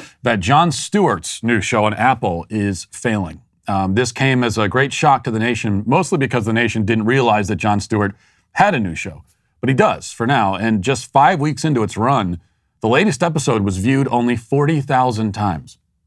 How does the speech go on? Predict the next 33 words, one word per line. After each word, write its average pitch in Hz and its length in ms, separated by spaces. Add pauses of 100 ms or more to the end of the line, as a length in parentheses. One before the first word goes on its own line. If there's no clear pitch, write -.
(540)
Yes, 120 180
forty 147 360
thousand. 113 400 (320)
Now, 131 120
to 123 60
put 185 120
that 190 100
in 175 60
perspective, 135 420 (280)
forty 196 300
thousand 143 460
is 120 160
a 123 140
fraction 156 420
of 143 80
the 123 120
audience 120 340 (340)
that 117 80
I 160 140
have 151 240
for 135 80
my 123 160
podcast, 107 680
and 117 100
I 147 40
used 208 200
to 156 80
do 147 160
this 143 180
thing 139 160
in 123 80
my 107 160
car. 123 480